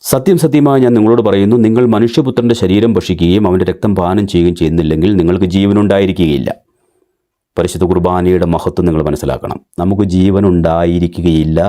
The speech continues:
പരിശുദ്ധ കുർബാന സ്വീകരിക്കുന്നില്ല എങ്കിൽ. പരിശുദ്ധ കുർബാന സ്വീകരിക്കുന്നില്ലാത്ത വ്യക്തിക്ക് നിത്യജീവൻ ഉണ്ടായിരിക്കുകയില്ല. "എൻ്റെ ശരീരം ഭക്ഷിക്കുകയും എൻ്റെ രക്തം പാനം ചെയ്യുകയും ചെയ്യുന്നവന് നി-, നിത്യജീവനുണ്ട്." നിത്യജീവൻ.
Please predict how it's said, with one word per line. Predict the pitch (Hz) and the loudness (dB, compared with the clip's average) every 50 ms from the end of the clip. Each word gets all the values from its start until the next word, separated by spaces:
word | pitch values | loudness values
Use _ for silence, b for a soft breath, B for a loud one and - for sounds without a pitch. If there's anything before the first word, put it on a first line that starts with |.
| 214 B B B B B | -4 B B B B B
പരിശുദ്ധ | - - - - 73 80 | -6 -6 -4 -4 -4 -4
കുർബാന | 76 76 73 73 73 76 76 | -2 -2 -2 -2 -2 -2 -4
സ്വീകരിക്കുന്നില്ല | - - 73 67 69 69 71 71 71 76 69 65 62 | -4 -4 -2 -2 -2 -2 -2 -2 -2 -2 -2 -4 -6
എങ്കിൽ. | 60 - - - - _ _ - | -10 -12 -14 -16 -20 _ _ -4
പരിശുദ്ധ | 92 95 104 113 131 139 | -4 -2 -2 -2 -2 -2
കുർബാന | 135 135 131 127 131 131 143 | 0 0 2 0 0 0 0
സ്വീകരിക്കുന്നില്ലാത്ത | 120 - 117 110 120 117 113 117 117 117 113 101 101 98 101 101 110 | 0 0 2 2 2 0 0 0 0 0 2 0 0 -2 -2 -2 -2
വ്യക്തിക്ക് | 98 90 - - 101 104 107 101 | -2 -2 -2 -2 -4 -2 0 0
നിത്യജീവൻ | 98 90 - _ - 120 113 87 - 92 90 87 92 90 | 0 -2 -2 _ -2 -2 0 0 0 0 0 2 2 2
ഉണ്ടായിരിക്കുകയില്ല. | 82 80 76 78 76 76 76 78 - 80 76 73 71 73 71 67 - - _ _ _ _ _ _ _ _ _ _ _ _ _ _ _ _ B B B B B B B B | 0 0 0 -2 -2 -2 -2 -2 -2 -2 -2 -2 -2 -2 -4 -6 -8 -10 _ _ _ _ _ _ _ _ _ _ _ _ _ _ _ _ B B B B B B B B
"എൻ്റെ | 104 113 139 - | 0 2 2 2
ശരീരം | 117 - 135 120 123 139 143 160 156 | 0 0 2 2 2 2 2 2 2
ഭക്ഷിക്കുകയും | 131 120 - - 113 110 110 113 120 127 131 107 | 0 -2 -2 -2 -4 -2 0 2 2 4 2 2
എൻ്റെ | 95 104 127 | 2 2 0
രക്തം | 117 104 - - 123 123 | 0 -2 -2 -2 -2 0
പാനം | 110 104 101 101 110 117 117 | 0 0 0 2 2 0 0
ചെയ്യുകയും | 117 - 95 98 101 98 95 | 0 0 0 2 2 0 0
ചെയ്യുന്നവന് | - 92 87 87 87 92 90 98 113 | 0 0 2 2 2 2 2 0 2
നി-, | 117 104 98 - - - | 0 0 -2 -2 -4 -4
നിത്യജീവനുണ്ട്." | 98 95 - - - - 147 120 85 87 90 82 67 - - 64 - - - - - | -4 -4 -4 -4 -2 0 0 0 0 0 -2 0 -2 -4 -6 -6 -8 -10 -8 -6 -4
നിത്യജീവൻ. | 101 101 - - 95 - - - - - | -4 -4 -2 -4 -4 -4 -4 -10 -10 -12